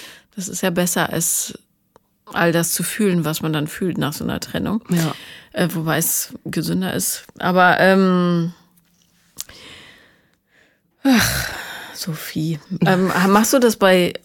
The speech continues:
Speaker 1: häu-, also machst du das häufiger,
Speaker 2: Nee, das
Speaker 1: zu
Speaker 2: ist,
Speaker 1: sagen?
Speaker 2: das ist es ja. Also
Speaker 1: Da-,
Speaker 2: das
Speaker 1: also das war aber das, der erste, wo du gesagt hast, „Das und das und das und ich darf mich nicht verlieben.“
Speaker 2: Genau.
Speaker 1: Okay. Und was für Begegnungen hast du sonst?
Speaker 2: Gar keine. Das
Speaker 1: Auch kein Sex?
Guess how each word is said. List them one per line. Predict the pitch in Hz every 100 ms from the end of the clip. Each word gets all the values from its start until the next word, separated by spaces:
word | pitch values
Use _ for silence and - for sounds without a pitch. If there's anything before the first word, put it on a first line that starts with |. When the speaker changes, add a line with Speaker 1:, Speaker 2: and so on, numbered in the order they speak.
| _ -
Speaker 1:
häu-, | 180 180 -
also | 180 196
machst | 214 - -
du | 214
das | 196 -
häufiger, | 165 170 180 226
Speaker 2:
Nee, | 233 247
das | 180 180
Speaker 1:
zu |
Speaker 2:
ist, | 190
Speaker 1:
sagen? | 180 202
Speaker 2:
das | 202
ist | - 214
es | 202
ja. | - 170 - -
Also | 165
Speaker 1:
Da-, | 196
Speaker 2:
das | 185
Speaker 1:
also | 220 226 202
das | 233 233
war | 233
aber | 233
das, | 214 208
der | 202
erste, | - 202 220 196
wo |
du | 202 185
gesagt | 180 180 -
hast, | 196 -
„Das | 185 185
und | 180
das | 180
und | -
das | 196 226
und | 185 180
ich | 180 - -
darf | - 180 -
mich | 175 -
nicht | - 175
verlieben.“ | - - 214 - -
Speaker 2:
Genau. | 185 151 135 - - _
Speaker 1:
Okay. | 185 175 151 - - - -
Und | 208 196 180
was | 202 202
für | -
Begegnungen | 196 180 190 190 196 185
hast | 180 -
du | 175 175 170 - _
sonst? | 165 180 175 269 - - - - _
Speaker 2:
Gar | 190 180
keine. | 147 - - 165 - _ -
Das | 160 - -
Speaker 1:
Auch | - 196
kein | - 196
Sex? | - 190 -